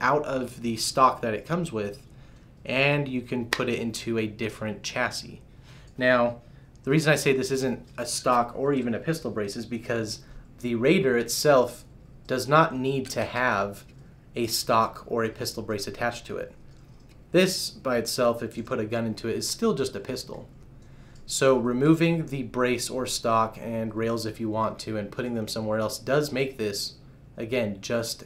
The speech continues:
a pistol. A grip module. Take the P three twenty here, for example. The actual serialized component of the P three twenty is the fire control group, and that is the trigger pack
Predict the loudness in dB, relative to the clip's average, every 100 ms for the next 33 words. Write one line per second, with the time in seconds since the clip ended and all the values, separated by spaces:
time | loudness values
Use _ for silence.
0 | -8 -4 -4 -6 -8 -6 -6 -8 -18 -20
1 | -20 -20 -20 -20 -20 -20 -20 -18 -10 -8
2 | 2 2 2 0 -2 -4 -12 -16 -8 4
3 | 4 4 2 4 8 6 4 2 -2 -2
4 | -4 -2 0 0 2 2 0 -2 -4 0
5 | 0 0 0 0 -2 -6 -20 -20 -20 -20
6 | -20 -20 -20 -20 -20 -20 -20 -20 -20 -20
7 | -10 -2 4 6 6 4 0 0 -2 0
8 | 4 6 8 6 4 -2 -6 0 2 4
9 | 2 -2 -4 -4 -4 -6 -4 -6 0 2
10 | 2 0 0 0 0 -4 -6 -10 -20 -20
11 | -20 -20 -20 -20 -20 -20 -20 -10 -2 0
12 | 0 0 -2 -4 -14 -20 -20 -20 -2 4
13 | 4 4 -2 0 0 0 -4 -6 -8 -4
14 | -2 0 -2 -4 -8 -8 -6 -4 -2 2
15 | 2 2 2 2